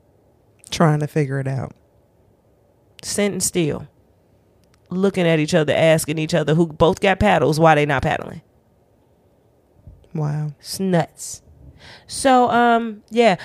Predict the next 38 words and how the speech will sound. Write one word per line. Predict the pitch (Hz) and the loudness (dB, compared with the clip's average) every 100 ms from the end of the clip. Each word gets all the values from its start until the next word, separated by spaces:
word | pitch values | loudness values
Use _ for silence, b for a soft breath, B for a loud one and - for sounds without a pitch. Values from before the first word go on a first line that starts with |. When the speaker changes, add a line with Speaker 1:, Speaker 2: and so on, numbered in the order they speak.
| B | B
Speaker 2:
Oh, | 226 240 202 | 2 4 2
um, | - 226 214 208 - | 2 2 2 0 -2
a | - | -2
full | 220 - 269 254 | -2 2 2 4
day | 247 247 | 6 4
planned | 233 240 247 233 | 4 0 2 4
out | 233 233 - | 6 6 2
for | - 220 | -2 0
us | 202 208 202 | 4 2 2
by | 202 202 | 2 2
him. | 196 202 180 180 | 2 0 -2 -2
I | 175 | 0
wanna | 208 214 | 0 0
go | 208 202 | 0 0
on | - 196 190 | 0 -2 -2
romantic | 190 190 190 185 196 196 | 0 0 2 -2 -2 -2
adventures | 175 185 180 175 175 | -2 -2 -2 -2 0
all | - 175 | 4 4
day | 170 175 170 | 4 2 2
and | 147 | 0
night. | 156 156 120 b b b b | -2 -2 -4 b b b b
You | 165 190 | -4 0
want | 208 196 | 4 4
a | 175 | 6
different | 160 151 143 | 4 2 -2
nigga, | 123 - - 160 - _ _ | -4 -8 -12 -14 -18 _ _
but | 165 165 | -2 0
go | 165 156 | 2 2
off. | - - B B B | 0 -4 B B B
The | 180 190 | 0 4
Rose | 202 233 240 | 6 6 6
Petal | - 240 226 214 | 4 2 4 4
Hotel | 214 214 233 226 | 2 4 4 6
room | 202 220 240 | 6 4 2
experience | 196 - 185 170 156 160 | 0 -4 -2 -2 -2 -4
and | - 185 | -4 -4
a | 175 | 0
vacation | 190 185 196 196 190 - - - | 0 0 0 0 0 -2 -6 -12